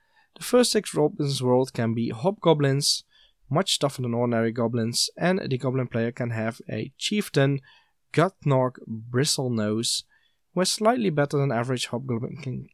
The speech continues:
hobgoblin characteristics. Uh, Gutnorg has the move of five or six, weapon skill five, bow skill two, strength two, toughness C, two wounds, initiative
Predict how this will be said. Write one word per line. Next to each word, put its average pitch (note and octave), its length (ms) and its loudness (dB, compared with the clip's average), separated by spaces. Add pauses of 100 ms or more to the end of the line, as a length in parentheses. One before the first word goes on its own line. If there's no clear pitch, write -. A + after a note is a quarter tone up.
(120)
hobgoblin B2 840 -4
characteristics. G#2+ 1000 -2 (600)
Uh, D#3 220 4 (640)
Gutnorg E3+ 520 2
has C3+ 240 -2
the B2 240 -2
move B2 320 -4
of G#2+ 120 -4
five G#2 380 -4
or F#2+ 100 -8
six, - 380 -2
weapon D#3+ 160 0
skill C#3 240 -2
five, A#2+ 500 -2
bow A2+ 160 0
skill G#2+ 380 -2
two, C#3 300 2
strength D#3+ 400 -2
two, B2+ 180 0
toughness F3 400 -4
C, A#2+ 420 -4
two F3 140 0
wounds, C3 380 2
initiative B2+ 360 -6